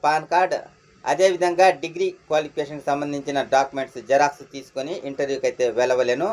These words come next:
అదేవిధంగా సెక్యూరిటీ గార్డ్గా చేయాలనుకునే వారికి కూడా అవకాశాలు అయితే కలవు. జాబ్ అవసరం ఉన్నవారు మాత్రమే కాల్ అయితే చేయండి ఫ్రెండ్స్. అదేవిధంగా ఇంటర్వ్యూకి అటెండ్ అయ్యేవారు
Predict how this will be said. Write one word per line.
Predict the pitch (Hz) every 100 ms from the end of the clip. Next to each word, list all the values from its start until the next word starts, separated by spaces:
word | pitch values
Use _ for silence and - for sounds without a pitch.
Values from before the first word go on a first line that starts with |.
| - - - - - - - - 151
అదేవిధంగా | 190 208 190 185 185 208 196 -
సెక్యూరిటీ | 180 - 208 208 220 170 143
గార్డ్గా | 165 165 151 - - 147 156 160
చేయాలనుకునే | 165 165 151 151 151 147
వారికి | 143 143 -
కూడా | 156 170 139
అవకాశాలు | 139 147 139 135 131
అయితే | 131 120
కలవు. | 127 127 180 226 - - - - - - _ - - 135 123 156
జాబ్ | 208 185 180
అవసరం | 185 185 175 151
ఉన్నవారు | 160 160 156 147 147
మాత్రమే | 143 143 156 -
కాల్ | 135 139 139
అయితే | 135 123
చేయండి | 127 127 127
ఫ్రెండ్స్. | 190 190 147 117 - _ _ _ _ _ - -
అదేవిధంగా | 160 214 202 190 180 202 220 170
ఇంటర్వ్యూకి | 170 208 202 202 202 151
అటెండ్ | 160 165 160
అయ్యేవారు | 160 147 151 190